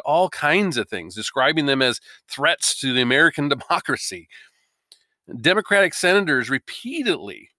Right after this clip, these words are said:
wrote to the I R S leadership to urge them to investigate conservative nonprofits. And of course, they did. The I R S initial reaction to the scandal was t-,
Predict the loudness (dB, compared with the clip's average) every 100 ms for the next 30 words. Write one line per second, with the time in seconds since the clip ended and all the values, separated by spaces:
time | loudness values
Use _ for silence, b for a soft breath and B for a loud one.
0 | _ -12 0 2 2 -2 -2 0 2 4
1 | 4 2 0 0 0 0 -4 -10 -8 -4
2 | 2 4 4 0 -10 -10 _ _ _ _
3 | _ _ _ _ b b -6 -2 0 0
4 | 0 -2 -2 -2 -8 -10 -4 -4 -2 -4
5 | -2 -2 -4 -6 -8 -12 -14 -14 -14 _
6 | _ _ _ _ -12 -8 -8 -6 -4 0
7 | 0 0 -8 _ _ _ _ _ _ _
8 | _ -2 2 4 4 2 0 -6 _ b
9 | b _ -8 0 0 2 0 2 2 0
10 | -2 -6 -4 -2 -2 -2 -2 -2 -2 0
11 | 0 0 -4